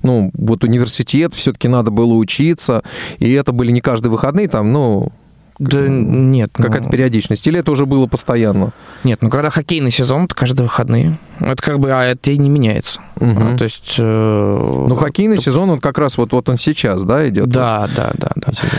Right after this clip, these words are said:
Speaker 2: Ну, любители начинают там в октябре.
Speaker 1: Слушай, а не сложно, не сложно было и учиться, и,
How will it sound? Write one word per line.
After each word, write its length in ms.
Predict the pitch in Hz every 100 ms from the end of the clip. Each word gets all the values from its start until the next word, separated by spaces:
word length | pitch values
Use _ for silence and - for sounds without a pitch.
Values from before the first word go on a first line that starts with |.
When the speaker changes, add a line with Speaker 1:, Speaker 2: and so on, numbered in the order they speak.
| -
Speaker 2:
Ну, 480 | 196 190 175 165 160
любители 400 | 180 185 156 139
начинают 500 | 135 - 147 117 -
там 180 | 117 110
в 40 |
октябре. 180 | 120 -
Speaker 1:
Слушай, 260 | 180 226 110
а 40 |
не 140 | 127
сложно, 720 | 147 175 247 247 170 127 117 -
не 140 | 120
сложно 360 | 127 190 240 208
было 240 | 156 139
и 120 | 131 139
учиться, 600 | 131 127 180 208 - 127
и, 1400 | 123 135 135 127 123 120 120 120 117 113 110 107 107